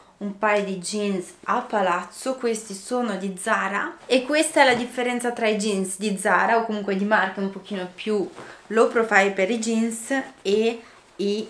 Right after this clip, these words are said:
Levi's. Questi qua, questi Levi's qua, li ho da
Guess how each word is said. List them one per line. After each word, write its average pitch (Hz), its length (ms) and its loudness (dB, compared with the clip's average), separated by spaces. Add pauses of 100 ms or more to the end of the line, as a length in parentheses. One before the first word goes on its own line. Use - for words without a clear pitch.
(100)
Levi's. 165 640 -6
Questi - 480 0
qua, 254 440 0
questi 226 300 -6
Levi's 220 320 2
qua, 185 480 -2 (500)
li 240 180 4
ho 220 260 12
da 196 680 8